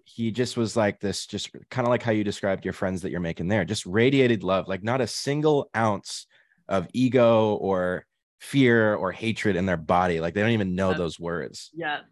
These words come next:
Speaker 1: Um,
Speaker 2: Yeah.
Speaker 1: and I think that what's so important about an experience in life is it being accompanied by someone in that position. Like, that's such a, you know,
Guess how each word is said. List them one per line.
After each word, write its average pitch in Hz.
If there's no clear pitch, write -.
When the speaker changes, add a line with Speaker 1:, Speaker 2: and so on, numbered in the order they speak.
Speaker 1:
Um, 92
Speaker 2:
Yeah. 87
Speaker 1:
and 95
I 95
think 117
that 95
what's -
so 117
important 110
about 98
an 101
experience 107
in 90
life 98
is 87
it 95
being 101
accompanied 95
by 85
someone 90
in 87
that 82
position. 107
Like, 92
that's 92
such -
a, 92
you 101
know, 80